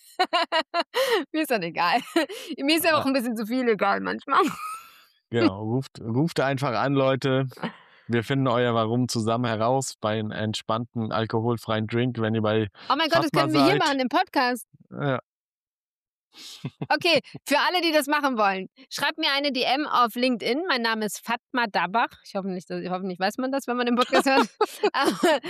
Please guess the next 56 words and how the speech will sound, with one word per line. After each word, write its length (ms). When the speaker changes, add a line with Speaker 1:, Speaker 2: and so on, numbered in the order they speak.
Speaker 1:
ja, 220
weil 240
man 140
muss 160
es 100
ja 80
mal 160
gesagt 360
haben, 200
für 100
Leute, 260
die 120
es 100
noch 120
nicht 160
gehört 200
haben. 140
Ähm, 440
schreibt 240
mir 80
eine 180
D 100
M 280
und 280
wir 140
laden 260
euch 160
in 80
den 100
Podcast 360
ein. 200
Also 200
wir 80
machen 220
so 80
quasi 400
einen 120
Anruf 480
live 340
im 120
Podcast 560
und 320
wir 160
stellen 280
dir 100
Fragen 360
und 200
du 60
stellst 260
uns 140
Fragen 360
und 200
wir 100
finden 240
dein 160
Warum. 280